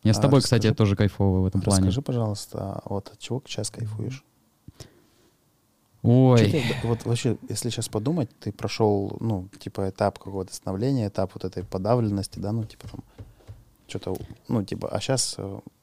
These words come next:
Speaker 2: ты нашёл какой-то, ну, точнее, может, не нашёл, что-то ищешь, что тебя вдохновляет? Ну, и, м, вдохновляет слово такое, наверное, попсовое, типа, ну, вот чё ты кайфуешь вообще? Ну, как вот, а чё ты улыбаешься?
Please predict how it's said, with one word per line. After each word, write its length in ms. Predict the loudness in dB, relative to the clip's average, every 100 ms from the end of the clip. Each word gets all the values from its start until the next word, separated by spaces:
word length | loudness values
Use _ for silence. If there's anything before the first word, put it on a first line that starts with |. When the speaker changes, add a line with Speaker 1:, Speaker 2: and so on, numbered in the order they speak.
| _ _ _ _ -4
Speaker 2:
ты 120 | 0
нашёл 340 | 0 2 -2
какой-то, 380 | -2 -2 -2 -2
ну, 200 | 0 0
точнее, 360 | 0 -4 -4 -4
может, 360 | -2 -4 -4 -2
не 60 |
нашёл, 400 | -4 -4 -4 -4 -4
что-то 280 | -4 0 2
ищешь, 440 | 2 0 -4 -6 _ _ _ _ _ _ _ _
что 220 | -12 -6 -4
тебя 140 | -4
вдохновляет? 640 | -4 -6 -8 -6 -6 -6 -10 _
Ну, 140 | 0
и, 60 | 0 0
м, 100 | -6 _
вдохновляет 480 | 0 0 2 2 0
слово 300 | 2 4 4
такое, 280 | 2 0 0
наверное, 220 | 0 -2
попсовое, 580 | -4 -4 -2 0 0 -2 -8
типа, 200 | -10 -6
ну, 120 | -4
вот 120 | -4 -8
чё 140 | -10
ты 100 | -10
кайфуешь 520 | -14 -14 -12 -12 -12 -20
вообще? 200 | -20 -14
Ну, 160 | -12 -12 -10
как 260 | -10 -10 -12
вот, 120 | -12 _ _ _ _ _ _ _ _ _ -10
а 100 | -4
чё 140 | 0
ты 120 | 2
улыбаешься? 720 | 2 2 2 2 0 -6 -14